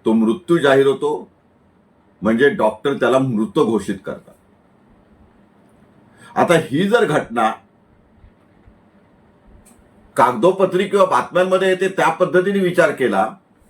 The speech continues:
तर पोलीस व्हॅनमध्ये घडलेली आहे. कैदी पार्टींची पोलीस व्हॅन असते, ज्याला आपण पिंजरा म्हणतो. त्याची एकूण तीन कंपार्टमेंट्स असतात,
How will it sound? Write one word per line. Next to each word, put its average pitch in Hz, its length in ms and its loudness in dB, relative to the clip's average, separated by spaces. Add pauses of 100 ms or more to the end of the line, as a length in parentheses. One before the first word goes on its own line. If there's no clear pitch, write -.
(1400)
तर 147 60 -2 (140)
पोलीस 151 400 2
व्हॅनमध्ये 135 520 0 (680)
घडलेली 101 540 0
आहे. 80 240 -4 (1300)
कैदी 143 300 2
पार्टींची 180 540 0
पोलीस 175 460 -2
व्हॅन 156 200 2
असते, 120 360 -4 (320)
ज्याला 131 220 4
आपण 147 220 0 (140)
पिंजरा 135 380 2
म्हणतो. 117 480 -2 (2250)
त्याची 143 260 4
एकूण 185 280 0
तीन 220 300 -4
कंपार्टमेंट्स 127 720 -2
असतात, - 280 -14